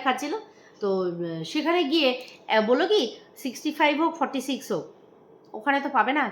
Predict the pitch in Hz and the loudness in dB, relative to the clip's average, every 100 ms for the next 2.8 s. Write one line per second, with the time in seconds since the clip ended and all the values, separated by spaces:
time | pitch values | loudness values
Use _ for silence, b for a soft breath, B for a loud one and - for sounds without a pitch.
0 | - 226 196 131 - - 302 370 415 - | -4 -4 -2 -4 -10 -6 -4 -4 -6 -16
1 | - - - - - - - - - - | -20 -20 -20 -20 -20 -20 -20 -20 -18 -4
2 | 214 247 254 302 214 220 254 311 | 0 0 0 4 4 6 4 2